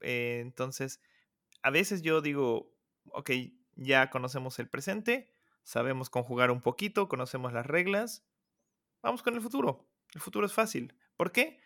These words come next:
Porque ya sabes conjugar ir. Yo voy, tú vas, él va, nosotros vamos, ellos van. Entonces, es un, es un verbo superimportante que aprendes en, en los primeros días de,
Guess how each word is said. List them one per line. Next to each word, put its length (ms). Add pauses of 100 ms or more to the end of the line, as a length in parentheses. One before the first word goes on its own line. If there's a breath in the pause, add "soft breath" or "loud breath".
(340 soft breath)
Porque 480
ya 200
sabes 300
conjugar 760
ir. 300 (380)
Yo 180
voy, 520 (100)
tú 140
vas, 580
él 200
va, 440
nosotros 420
vamos, 540
ellos 240
van. 380 (380 soft breath)
Entonces, 320
es 180
un, 240
es 180
un 340
verbo 300
superimportante 840 (540 soft breath)
que 100
aprendes 720
en, 640
en 160
los 120
primeros 380
días 420
de, 640